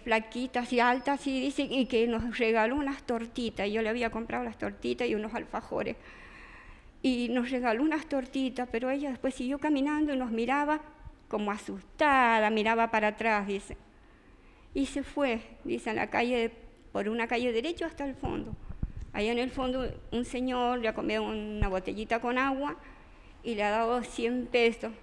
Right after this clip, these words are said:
porque ella le pedía, le decía que no tenía plata, que quería volver al barrio Ambrosio, por donde pasaba el micro. Es lo que él le preguntó. Y le dijo el señor: "Mirá, andate a la esquina, allá donde se junta gente, y que te digan,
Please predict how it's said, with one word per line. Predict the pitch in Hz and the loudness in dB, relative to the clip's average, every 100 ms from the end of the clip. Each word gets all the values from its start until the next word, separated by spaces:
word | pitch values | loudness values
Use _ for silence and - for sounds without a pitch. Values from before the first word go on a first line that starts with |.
| - - - - - - | -20 -20 -20 -20 -20 -4
porque | 220 208 208 208 | 0 0 0 0
ella | 226 | 2
le | 220 | 0
pedía, | - 202 214 - | 0 -2 0 -2
le | 214 190 | 0 0
decía | 196 - 233 233 | 0 -2 -2 0
que | 220 | 0
no | 208 | -2
tenía | 214 226 233 240 | -2 -2 -2 -2
plata, | 254 247 220 | 0 0 0
que | 214 208 | -4 -4
quería | 208 226 | -2 0
volver | 226 226 220 254 233 | 0 -2 0 0 0
al | 214 | 0
barrio | 233 208 233 | -2 -4 -4
Ambrosio, | 233 233 247 247 269 262 - | -2 -2 -2 -2 -6 -6 -8
por | 214 220 | -4 -2
donde | 262 277 262 | -2 0 0
pasaba | 247 247 247 233 | 0 0 2 2
el | 233 | 2
micro. | 226 208 - 196 220 - - - - - - | 4 2 0 -2 -6 -14 -20 -20 -20 -18 -6
Es | 202 | -4
lo | 220 196 | -2 -2
que | 202 | 0
él | 208 | -2
le | |
preguntó. | 202 - 190 202 226 202 - - - - - - - - | -2 -4 -4 -2 -2 -2 -4 -18 -20 -20 -20 -18 -18 -6
Y | 233 226 | -4 -2
le | 202 208 | 0 0
dijo | 254 262 240 | -2 -2 -2
el | 202 | -2
señor: | 220 220 214 | -2 0 0
"Mirá, | 196 208 | 2 2
andate | 196 214 220 | 4 2 0
a | 240 | 0
la | |
esquina, | 254 254 - 302 262 233 | 0 -2 -2 0 2 2
allá | 233 240 | 2 2
donde | 226 214 202 | 0 -2 -4
se | 214 | -4
junta | 226 226 269 | -4 -2 -4
gente, | - 311 320 330 339 - - - - - - - | 0 0 0 -2 -8 -16 -20 -20 -20 -20 -20 -10
y | - | -4
que | 208 | -2
te | 196 196 | 0 2
digan, | 196 233 180 | 2 2 0